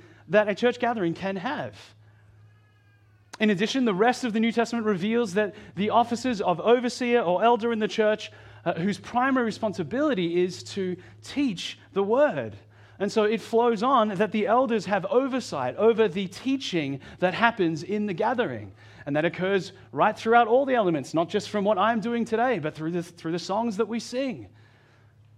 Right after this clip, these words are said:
through the, the things that we recite together as the church. And that's what we practice here at our church. So putting it together,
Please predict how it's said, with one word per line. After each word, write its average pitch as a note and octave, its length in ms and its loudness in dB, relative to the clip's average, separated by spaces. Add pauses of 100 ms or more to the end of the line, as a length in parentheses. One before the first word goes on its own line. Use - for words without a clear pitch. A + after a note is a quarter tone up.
(180)
through F3 220 0
the, E3+ 180 2 (160)
the D#3 440 2
things A#3 320 0
that A3 80 0
we A#3+ 140 0
recite A#3 460 -2
together F3 380 -2
as C#3 320 -4
the D3 80 -6
church. - 560 -12 (2500)
And D#3 120 -2
that's G#3+ 140 0
what F#3 80 -2
we B3 100 0
practice E3+ 460 -4
here D#3 180 0
at G#3 160 4
our C4+ 160 -2
church. - 560 -10 (1300)
So D4 320 0 (220)
putting B3+ 260 2
it A#3+ 140 0
together, F#3 560 4